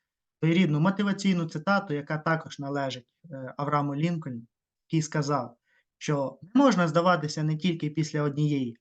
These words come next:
але й після ста разів. То потрібно працювати, працювати і ще раз працювати цінно над собою, самовдосконалюватися, саморозвиватися.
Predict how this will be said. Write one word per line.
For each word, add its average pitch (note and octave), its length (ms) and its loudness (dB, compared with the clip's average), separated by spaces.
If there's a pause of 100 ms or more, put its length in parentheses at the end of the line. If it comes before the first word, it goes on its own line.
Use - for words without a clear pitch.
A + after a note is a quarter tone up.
(380)
але F3 260 4
й - 20 4
після F3 340 -2
ста C#3 480 -2 (240)
разів. B2 320 -6 (680)
То E3+ 100 -2
потрібно F#3 420 0
працювати, F3 760 0
працювати E3+ 640 -2
і - 120 -18
ще G3 220 -4
раз F#3 120 -2
працювати D#3+ 680 -2 (880)
цінно E3 320 4
над D3+ 160 2
собою, C#3 440 -4
самовдосконалюватися, D#3+ 1200 0
саморозвиватися. D3 1000 0